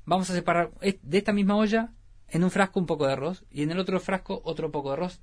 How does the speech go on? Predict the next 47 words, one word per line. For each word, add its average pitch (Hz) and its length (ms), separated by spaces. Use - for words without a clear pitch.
Eh, 185 140
viene 202 300
todo 226 120
de 214 60
la 196 60
misma 190 200
olla, 214 180
lo 185 60
hicimos 185 240
todo 190 140
juntos". 127 280
"Sí, 226 140
sí, 139 280
bien, 127 240
se 135 120
sientan 175 360
en 160 100
ronda 170 240
ahora, 180 340
díganle 170 340
algo 156 260
lindo 147 420
a 147 80
este - 180
frasco". - 360
Pasan 139 260
un 127 80
frasco 143 320
y 135 40
todos 120 160
le 120 60
dicen, 113 220
"Amor, 123 480
amor, 120 360
te - 140
quiero, 120 420
amor, 123 400
qué 117 100
lindo 123 280
que 117 100
sos, 131 420
me 117 140
va 127 120
a 135 40
encantar 123 360
comerte", 127 680
¿eh? 185 100